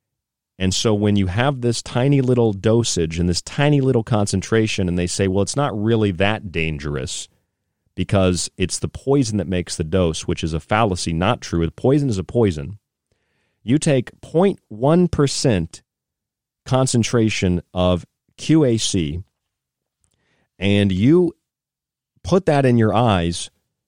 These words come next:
you ain't gonna be able to see. Maybe never again. Don't do that.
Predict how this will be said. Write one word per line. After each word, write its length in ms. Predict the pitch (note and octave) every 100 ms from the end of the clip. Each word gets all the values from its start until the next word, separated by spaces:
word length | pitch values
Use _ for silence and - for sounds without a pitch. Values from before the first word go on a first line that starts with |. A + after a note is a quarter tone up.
| _ _ _ _ -
you 160 | C#3+
ain't 140 | A3+ G3+
gonna 100 | D3
be 160 | C3
able 140 | A#2+ F#2
to 60 |
see. 380 | - C3+ F2+ - _ _ -
Maybe 360 | G2+ D3 D#3+
never 300 | C#3+ A#2 G#2+
again. 360 | E2+ F#2+ C2+ - _ _ _ _ _ _ _ _ _ _ _
Don't 280 | G#2 G3+ A3
do 180 | G#3+ C3
that. 320 | C#2+ -